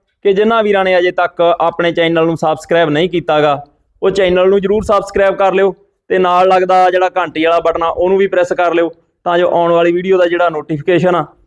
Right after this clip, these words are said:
ਸਭ ਤੋਂ ਪਹਿਲਾਂ ਤੁਹਾਨੂੰ ਮਿਲੇ ਤੇ ਆਸਾਨੀ ਦੇ ਨਾਲ ਵੀਡੀਓ ਵੇਖ ਕੇ ਅਨੁਮਾਨ ਲਗਾ ਕੇ ਤੁਸੀਂ ਅਜਿਹੇ ਚੰਗੇ ਪਸ਼ੂਆਂ ਦੀ ਖਰੀਦਦਾਰੀ ਕਰ ਸਕੋ। ਸੋ ਦੋਸਤੋ, ਲੈਂਦੇ ਹਾਂ ਡਿਟੇਲ ਤੇ ਕਰਦੇ ਹਾਂ ਤੁਹਾਡੇ ਨਾਲ ਸਾਂਝੀ।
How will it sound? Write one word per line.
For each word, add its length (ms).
ਸਭ 260
ਤੋਂ 120
ਪਹਿਲਾਂ 300
ਤੁਹਾਨੂੰ 340
ਮਿਲੇ 240
ਤੇ 380
ਆਸਾਨੀ 440
ਦੇ 80
ਨਾਲ 380
ਵੀਡੀਓ 300
ਵੇਖ 260
ਕੇ 220
ਅਨੁਮਾਨ 380
ਲਗਾ 240
ਕੇ 120
ਤੁਸੀਂ 280
ਅਜਿਹੇ 240
ਚੰਗੇ 280
ਪਸ਼ੂਆਂ 340
ਦੀ 60
ਖਰੀਦਦਾਰੀ 440
ਕਰ 180
ਸਕੋ। 260
ਸੋ 180
ਦੋਸਤੋ, 340
ਲੈਂਦੇ 280
ਹਾਂ 100
ਡਿਟੇਲ 340
ਤੇ 120
ਕਰਦੇ 300
ਹਾਂ 60
ਤੁਹਾਡੇ 300
ਨਾਲ 120
ਸਾਂਝੀ। 280